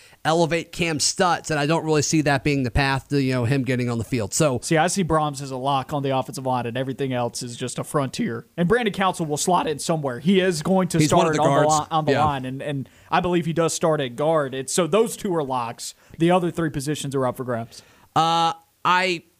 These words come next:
Speaker 1: I think you're correct, and it's a shame that Nick Brahms is a lock, because that kinda says where Auburn is on the offensive line.
Speaker 2: Yeah, we talk about how bad tackle has been recruited. What about the center position?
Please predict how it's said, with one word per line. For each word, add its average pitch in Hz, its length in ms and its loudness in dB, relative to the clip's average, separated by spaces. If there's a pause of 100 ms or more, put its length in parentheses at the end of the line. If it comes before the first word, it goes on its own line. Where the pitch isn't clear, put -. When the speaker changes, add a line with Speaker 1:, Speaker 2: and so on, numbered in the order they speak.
(160)
Speaker 1:
I 170 100 2
think 202 320 0
you're 196 100 4
correct, 156 640 0
and 156 120 2
it's 160 140 0
a 156 60 4
shame 160 440 2
that 143 140 -2
Nick 147 200 0
Brahms 127 260 0
is 117 100 -4
a 131 40 0
lock, 110 500 -4
because 135 240 2
that 135 140 0
kinda 135 220 -2
says 127 260 -2
where 123 160 2
Auburn 117 220 0
is 110 140 -4
on 104 100 -4
the 98 120 -4
offensive 92 340 -8
line. 55 180 -10 (240)
Speaker 2:
Yeah, 160 200 0
we 156 100 -4
talk 190 180 0
about 160 220 -2
how 156 200 0
bad 151 560 0 (200)
tackle 165 400 0
has 151 120 -4
been 170 160 -2
recruited. 180 480 0 (460)
What 160 80 -2
about 175 180 2
the 135 60 -12
center 180 260 -2
position? 127 520 -6